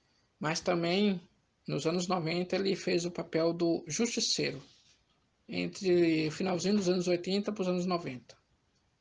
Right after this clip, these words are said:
Ele fez o papel do Frank Castle. E a história do Frank é, mesmo sendo recontada,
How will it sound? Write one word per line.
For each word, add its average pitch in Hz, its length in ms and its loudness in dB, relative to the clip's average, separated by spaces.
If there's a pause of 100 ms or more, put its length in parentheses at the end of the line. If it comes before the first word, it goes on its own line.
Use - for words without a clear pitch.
(480)
Ele - 160 -2
fez 143 280 -2
o 143 60 -4
papel 147 360 -2
do 147 100 -4
Frank 165 420 -4
Castle. - 460 -4 (920)
E - 80 -6
a 277 80 2
história 190 360 2
do 190 100 0
Frank 233 500 2
é, 175 680 4 (560)
mesmo 208 400 4
sendo 180 300 0
recontada, 185 1120 0